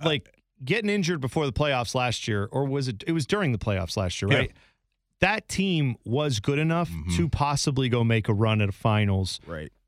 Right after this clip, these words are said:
Speaker 1: And Jamal Murray is a difference maker.
Speaker 2: Absolutely, he
Speaker 1: I
Speaker 2: is.
Speaker 1: love watching his game, and it's so sad that he's been on the shelf all year. I haven't heard the latest. Is he
Speaker 2: He's been, I read a story last week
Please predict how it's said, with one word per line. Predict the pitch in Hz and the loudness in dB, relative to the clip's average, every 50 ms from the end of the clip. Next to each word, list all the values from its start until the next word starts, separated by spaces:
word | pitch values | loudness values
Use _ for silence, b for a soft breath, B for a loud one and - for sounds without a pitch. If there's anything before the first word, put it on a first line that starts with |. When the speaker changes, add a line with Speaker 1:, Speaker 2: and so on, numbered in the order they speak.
| _ _ | _ _
Speaker 1:
And | 127 127 120 113 110 | -2 0 2 2 2
Jamal | 101 - 131 131 139 151 160 | 2 2 4 4 2 2 2
Murray | 156 143 143 139 135 131 123 120 117 113 | 2 2 2 2 2 2 0 0 -2 -2
is | 120 120 104 110 | -2 -2 0 0
a | 113 104 | -2 -2
difference | 90 85 113 107 - 110 104 98 - - | -2 -2 -4 -4 -2 -4 -4 -4 -4 -4
maker. | 104 101 98 92 - 98 95 92 92 - | -2 -2 -2 -4 -4 -4 -4 -4 -4 -2
Speaker 2:
Absolutely, | 101 104 98 - - 107 92 95 82 85 90 | 0 -2 0 0 0 0 0 0 0 0 0
he | 87 | 2
Speaker 1:
I | - 87 | 2 4
Speaker 2:
is. | 85 85 82 135 | 4 4 4 4
Speaker 1:
love | 143 151 160 151 120 | 2 2 2 2 2
watching | 127 131 123 120 - - 117 113 | 2 2 0 -2 -2 -4 -2 -2
his | 117 113 104 - | -2 -2 -2 -4
game, | - 113 107 107 104 104 104 104 - - | -2 -2 -2 0 0 0 -2 -4 -4 -4
and | 120 110 | -4 -4
it's | 107 95 - | -4 -4 -4
so | - - - - 143 139 | -6 -2 0 0 2 0
sad | 123 - - 123 120 | 0 0 0 0 2
that | 113 | 0
he's | 110 113 98 | 0 -2 -2
been | - 120 | -2 -2
on | 113 110 | 0 0
the | 107 | 0
shelf | 101 - - 113 110 - - | 0 0 0 -2 -2 -2 -2
all | 107 104 | 0 0
year. | 101 95 98 98 98 95 92 92 92 b b b b b b _ _ | 0 0 0 0 -2 -2 -2 -4 -4 b b b b b b _ _
I | 117 151 | 0 0
haven't | 214 254 233 185 | 2 2 2 2
heard | 175 220 214 | 2 2 2
the | 147 120 | 0 0
latest. | 120 151 170 - - - - | 2 0 0 -2 -4 -6 -6
Is | - 110 - | -8 -4 -2
he | 143 143 139 131 123 | -2 -2 0 -2 -2
Speaker 2:
He's | - - - 202 208 196 185 | -2 -2 0 0 0 0 0
been, | 175 190 190 185 175 156 139 120 - - _ _ | 0 0 0 2 0 0 -2 -4 -6 -12 _ _
I | - 135 147 | 0 0 2
read | 135 131 151 165 165 | 2 2 2 2 2
a | 156 | 2
story | 127 - - - - 151 143 139 139 131 | 0 0 -2 0 0 2 2 2 2 2
last | 120 113 117 110 107 107 104 - - - | 2 4 4 4 4 2 0 -2 -2 0
week | 107 104 101 87 80 - | 2 2 2 2 0 -2